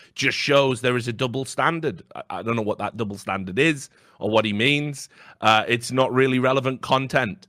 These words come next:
and is basically an advertisement. So, it,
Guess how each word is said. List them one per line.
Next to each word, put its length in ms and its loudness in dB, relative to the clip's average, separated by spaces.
and 180 4
is 120 0
basically 640 0
an 80 0
advertisement. 840 -2
So, 600 4
it, 180 -6